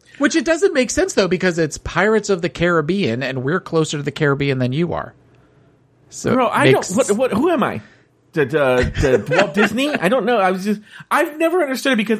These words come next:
Speaker 2: our Pirates is a really long ride. It's, like, over fifteen minutes. And I think yours is
Speaker 1: Uh,
Speaker 2: shorter.
Speaker 1: ours is maybe six or seven minutes.
Speaker 2: Yeah.
Speaker 1: Maybe.
Speaker 2: Yeah.
Speaker 1: One
Speaker 2: Uh,
Speaker 1: day I will come out and you can take me on Pirates of the,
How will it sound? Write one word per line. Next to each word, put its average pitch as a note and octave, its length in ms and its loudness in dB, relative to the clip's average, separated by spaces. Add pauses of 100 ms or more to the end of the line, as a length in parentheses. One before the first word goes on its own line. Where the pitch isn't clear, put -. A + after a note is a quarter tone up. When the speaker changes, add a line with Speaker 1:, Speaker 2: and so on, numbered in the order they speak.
Speaker 2:
our D#4 240 2
Pirates A#3+ 460 -2
is F#3 100 -4
a E3+ 60 2
really F3+ 400 -2
long D#3+ 260 2
ride. B2+ 260 2
It's, C#3+ 80 -4
like, C#4 180 -8 (640)
over B3+ 280 2
fifteen F3 520 -2
minutes. - 500 -6 (1700)
And D#3 120 0
I D#3 80 0
think D3 160 0
yours F3+ 160 4
is A#3 80 4
Speaker 1:
Uh, A3 320 4
Speaker 2:
shorter. D3+ 140 2
Speaker 1:
ours G#3+ 300 0
is C#3+ 560 -4
maybe C3 720 2
six - 380 -4
or A2+ 80 -2
seven F#2+ 400 -2
minutes. E2+ 340 -6
Speaker 2:
Yeah. B2 260 0 (220)
Speaker 1:
Maybe. A#2 840 0 (100)
Speaker 2:
Yeah. C3 360 -4 (800)
Speaker 1:
One C4 200 2
Speaker 2:
Uh, D4 60 4 (180)
Speaker 1:
day A#3 100 -2
I F#3+ 180 2
will G3+ 140 2
come F#3+ 280 -2
out E3 260 0
and C3+ 160 -2
you C#3 160 2
can D3 220 -2
take B2 280 0
me A2 340 -4
on G#2 320 -6
Pirates F2+ 440 -2
of E2+ 140 -6
the, E2+ 180 -8